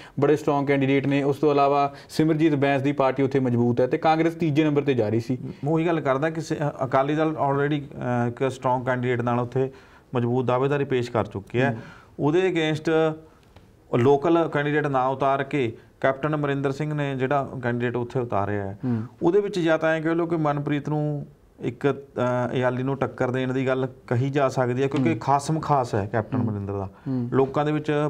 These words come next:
Speaker 2: ਪ੍ਰਭਾਵ ਇਹ ਜਾਂਦਾ ਕਿ ਮੁੱਖ ਮੰਤਰੀ ਦਾ ਜਿਹੜਾ ਖਾਸਮ ਖਾਸ ਹੈ,
Speaker 1: ਸੰਦੀਪ
Speaker 2: ਰਾਈਟ
Speaker 1: ਸੰਧੂ।
Speaker 2: ਹੈਂਡ ਮੰਨਿਆ ਜਾਂਦਾ ਹੈ,
Speaker 1: ਸੰਦੀਪ ਸੰਧੂ।
Speaker 2: ਤੇ ਉਹਨੂੰ ਲਿਆ ਕੇ ਇੱਥੇ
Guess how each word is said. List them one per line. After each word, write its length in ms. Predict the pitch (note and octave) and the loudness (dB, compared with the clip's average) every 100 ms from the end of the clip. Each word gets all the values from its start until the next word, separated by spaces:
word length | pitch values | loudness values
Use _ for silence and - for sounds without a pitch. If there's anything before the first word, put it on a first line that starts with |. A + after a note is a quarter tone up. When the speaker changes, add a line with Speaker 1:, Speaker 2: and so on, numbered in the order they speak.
| D3+ | 0
Speaker 2:
ਪ੍ਰਭਾਵ 420 | D3 D3+ B2+ B2 | 0 2 2 2
ਇਹ 60 | C3 | 0
ਜਾਂਦਾ 280 | B2+ A#2+ B2 | 0 0 -2
ਕਿ 160 | C#3 | -2
ਮੁੱਖ 240 | B2+ B2 B2 | -4 -4 -4
ਮੰਤਰੀ 320 | A#2+ A#2 A#2+ | -2 -2 0
ਦਾ 140 | A#2+ | 0
ਜਿਹੜਾ 340 | A2+ A#2 A#2+ A#2+ - - | 0 0 0 -2 -14 -10
ਖਾਸਮ 380 | - C3 B2+ C3+ | 0 2 2 -4
ਖਾਸ 320 | A#2 A#2 A2+ | 0 0 0
ਹੈ, 220 | B2+ C#3 C#3 - | 0 -2 -4 -4
Speaker 1:
ਸੰਦੀਪ 260 | - C3+ | 0 4
Speaker 2:
ਰਾਈਟ 180 | B2 C3+ | 4 4
Speaker 1:
ਸੰਧੂ। 120 | A#2 | 2
Speaker 2:
ਹੈਂਡ 140 | C3 A#2+ | 0 -2
ਮੰਨਿਆ 280 | A2+ G#2+ G#2 | -2 -2 -2
ਜਾਂਦਾ 240 | G#2+ C3 | 0 2
ਹੈ, 60 | C3 | 0
Speaker 1:
ਸੰਦੀਪ 140 | A#2+ | 0
ਸੰਧੂ। 200 | A#2 A2+ | -2 -2
Speaker 2:
ਤੇ 80 | C#3+ | -2
ਉਹਨੂੰ 360 | D3+ D3+ F3 | 0 0 2
ਲਿਆ 160 | E3 D3 | 0 0
ਕੇ 140 | - | -2
ਇੱਥੇ 380 | C3 C#3 C3 C3+ | -2 0 0 -2